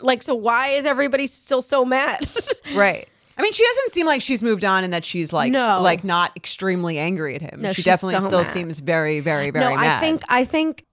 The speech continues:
Speaker 1: yeah, no, I agree. And, and it, but that said, though, anytime the, the, the people are trying to kind of convince us, I think, in the show, like Tom Schwartz or, like, Lisa, who are very much, like, on the pro Tom Sca-, Sandoval train,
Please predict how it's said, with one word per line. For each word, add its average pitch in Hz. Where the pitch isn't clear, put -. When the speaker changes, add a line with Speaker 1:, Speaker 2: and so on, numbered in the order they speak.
Speaker 1:
yeah, 254
no, 254
I 240
agree. 220
And, 262
and 302
it, -
but -
that 277
said, 233
though, 196
anytime 311
the, 240
the, 190
the 180
people 247
are 208
trying 208
to 190
kind 196
of 175
convince 220
us, 220
I 233
think, 233
in 226
the 208
show, 214
like 190
Tom 190
Schwartz 196
or, 208
like, 202
Lisa, 196
who 185
are 190
very 190
much, 185
like, 190
on 185
the 180
pro 196
Tom 190
Sca-, -
Sandoval 190
train, 220